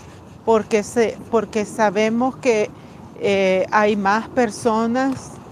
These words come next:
eh, que pudieran es-, ser vulnerables o que ya están vulner-, ya están violados sus derechos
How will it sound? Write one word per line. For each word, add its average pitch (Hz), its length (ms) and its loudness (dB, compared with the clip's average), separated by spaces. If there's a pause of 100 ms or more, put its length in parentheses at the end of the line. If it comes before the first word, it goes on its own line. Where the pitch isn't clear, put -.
(280)
eh, 185 580 0 (420)
que 208 120 -4
pudieran 202 560 0
es-, 202 260 -8 (100)
ser 208 200 0
vulnerables 220 800 -2
o 226 120 -8
que 208 100 2
ya 202 60 6
están 214 240 2
vulner-, 214 340 0 (100)
ya 214 120 2
están 214 500 0 (140)
violados 208 380 4
sus 214 160 -8
derechos 202 520 0